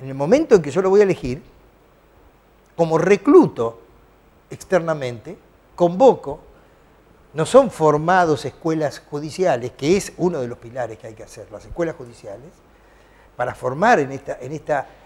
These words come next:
eh, entraña, en esta trama que es ser juzgador, fiscal, defensor, ahí viene la fase política.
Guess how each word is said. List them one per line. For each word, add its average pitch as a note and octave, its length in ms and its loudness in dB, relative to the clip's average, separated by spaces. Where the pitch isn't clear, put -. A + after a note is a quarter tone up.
eh, C3 280 -12
entraña, D#3 800 0
en D3+ 60 -4
esta D3+ 260 -2
trama G#3+ 420 -2
que C#3+ 140 -10
es C3+ 80 -10
ser F3+ 160 -2
juzgador, D3 640 0
fiscal, E3+ 560 -6
defensor, B2 560 -14
ahí D#4 360 2
viene A#3 440 -2
la G3 180 2
fase E3+ 360 -4
política. - 600 -14